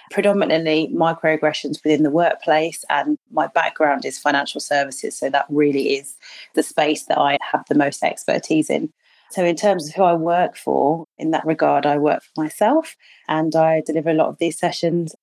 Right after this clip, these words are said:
to any kind of organisations who are on that equality, diversity and inclusion journey. But I should say that I only do that part-time. So I do also work for a regulator as well.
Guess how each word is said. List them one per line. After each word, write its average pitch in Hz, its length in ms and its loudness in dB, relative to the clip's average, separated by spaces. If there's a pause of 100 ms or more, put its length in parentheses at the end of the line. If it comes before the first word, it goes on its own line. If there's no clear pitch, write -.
(140)
to 170 420 -10
any 190 240 0
kind 185 240 -4
of 175 100 -4
organisations 175 920 0 (280)
who 185 220 4
are 180 260 4
on 180 180 2
that 185 160 2 (200)
equality, 180 440 0
diversity 165 460 0
and 165 40 0
inclusion 165 380 0
journey. 156 460 0 (680)
But - 120 2
I 180 60 2
should 208 280 -2
say 165 180 0
that 151 140 2
I 151 160 2
only 160 160 0
do 156 140 0
that - 160 -4
part-time. 143 680 0
So 147 320 0
I 156 120 2
do 151 200 0
also 151 300 -2
work 151 280 0
for 156 400 0
a 170 80 -14
regulator 156 640 0
as 156 140 -4
well. 160 260 2